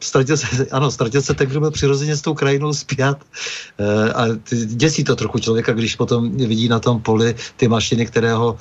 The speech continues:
přejedou za pět minut a je hotovo, je tam jenom, eh, jsou tam tři centimetry, je tam vysoká tráva, už je zpracovaná, připravená na krmení. Mm, tak je to tak, eh,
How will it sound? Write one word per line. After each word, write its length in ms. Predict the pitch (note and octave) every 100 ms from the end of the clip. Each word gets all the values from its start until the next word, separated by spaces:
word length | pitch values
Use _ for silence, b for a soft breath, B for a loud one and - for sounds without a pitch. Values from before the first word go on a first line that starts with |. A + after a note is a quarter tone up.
| B -
přejedou 480 | A#2+ A2+ A#2+ C3 -
za 200 | C3+ A2+
pět 300 | B2+ A#2 -
minut 300 | A#2 A#2+ B2
a 60 |
je 100 | A#2+
hotovo, 460 | G#2+ G#2+ A#2 A2+ A#2+
je 100 | A2
tam 160 | A2 A2+
jenom, 220 | A2+ G#2+
eh, 680 | - - - - A2 G#2
jsou 140 | G#2 A2+
tam 160 | A2+
tři 160 | G#2+ A2
centimetry, 720 | A#2+ G#2+ A#2 A2+ A2 A#2 A2+
je 80 | A#2
tam 140 | A2+
vysoká 360 | A2 - A#2 A#2
tráva, 300 | A#2 G#2+ A2
už 120 | G#2+
je 60 | A2
zpracovaná, 680 | - G#2 - A2 A2+ A2 - -
připravená 500 | - F#2+ G#2+ A2+ A2
na 100 | G#2+
krmení. 500 | A2 A2+ A2 A2 G#2+ B B B B -
Mm, 300 | A#2 A2 G#2+
tak 200 | A2 -
je 80 | G#2+
to 140 | A2+
tak, 300 | A2 G#2+
eh, 60 | -